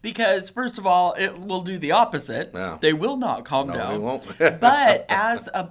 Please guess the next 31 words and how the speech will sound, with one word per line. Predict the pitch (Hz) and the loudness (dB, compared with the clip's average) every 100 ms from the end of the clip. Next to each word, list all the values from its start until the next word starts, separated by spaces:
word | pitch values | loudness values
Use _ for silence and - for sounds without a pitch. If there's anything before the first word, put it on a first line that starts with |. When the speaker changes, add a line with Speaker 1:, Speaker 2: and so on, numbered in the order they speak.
| - - | -12 -6
Speaker 1:
as | 190 196 | -6 -6
a | 151 | -8
mom, | 160 254 269 180 165 180 190 - - _ _ | -4 -2 -2 -4 -6 -8 -12 -18 -20 _ _
I | 180 208 254 254 | -4 -2 -2 -4
can | - 180 170 | -10 -10 -8
help | 170 180 220 - | -8 -6 -8 -8
them | 175 160 165 165 | -6 -6 -6 -8
learn, | 170 165 160 160 - _ _ _ | -8 -6 -8 -12 -18 _ _ _
uh, | 170 156 | -8 -8
some | 185 190 | -10 -10
of | |
these | 220 | -12
skills | - 196 185 | -10 -8 -8
in | 233 | -8
advance. | 247 196 139 185 - - - | -8 -6 -6 -6 -12 -20 -10
Speaker 2:
Yeah. | 85 - _ - | -10 -10 _ -10
Speaker 1:
We | 185 | -8
can | 196 170 | -6 -10
practice | 156 - 180 160 - 208 190 - | -12 -4 0 0 -4 -12 -12 -10
them. | 165 147 170 214 _ _ - | -6 -6 -8 -12 _ _ -2
I | 208 | 0
can | 214 202 165 | 0 -6 -6
model, | 156 151 180 254 175 190 190 - - | -4 0 0 0 -2 -4 -8 -18 -16
"Look, | 208 226 175 - | -2 0 0 -2
I | 160 185 | 0 0
have | 190 | -2
a | |
stressful | - 196 190 196 | -4 -6 -4 -8
week | 185 196 190 | -10 -12 -10
coming | 190 190 | -10 -8
up. | 117 175 180 180 | -4 0 0 -4